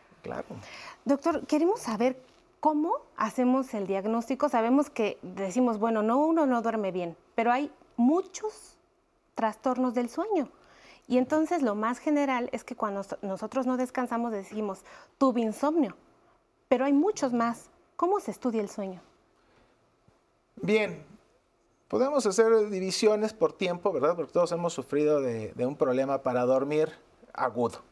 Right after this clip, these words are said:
Speaker 1: Y, y el insomnio agudo, en, en este caso, es el que dura menos de tres meses. El insomnio crónico y que requiere estudio es aquel que rebasa este periodo de tiempo, te afecta más de tres días a la semana,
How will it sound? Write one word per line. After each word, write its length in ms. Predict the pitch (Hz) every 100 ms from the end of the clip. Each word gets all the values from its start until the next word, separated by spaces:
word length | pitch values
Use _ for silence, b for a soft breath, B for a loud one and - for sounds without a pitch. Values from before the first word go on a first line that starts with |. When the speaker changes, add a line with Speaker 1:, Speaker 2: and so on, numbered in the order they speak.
| _ - - _ _ _ _
Speaker 1:
Y, 360 | 160 151 147 -
y 60 | 170
el 80 | 165
insomnio 400 | 165 233 233 220
agudo, 300 | 175 190 190
en, 100 | 175 -
en 80 | 160
este 240 | 165 -
caso, 300 | - 156 175
es 120 | 170 139
el 100 | -
que 100 | 127
dura 240 | 143 151
menos 240 | 139 139
de 80 | 123
tres 280 | - 147 143
meses. 380 | 151 139 160 -
El 80 | 123
insomnio 440 | 120 160 160 -
crónico 380 | 160 156 160 139
y 40 |
que 100 | 131
requiere 360 | 123 120 151 151
estudio 380 | 139 156 143 147
es 100 | 127
aquel 400 | 110 - 104 165
que 120 | 151
rebasa 380 | 123 123 131 143
este 200 | - 120
periodo 320 | 117 117 135
de 120 | 135
tiempo, 440 | 131 143 127 143 B B B -
te 60 |
afecta 320 | 123 147 -
más 260 | 135 147 160
de 80 | 151
tres 320 | 147 147 131
días 340 | 143 139 139 b b b b b
a 100 | 135
la 140 | 135 127
semana, 540 | 135 139 147 151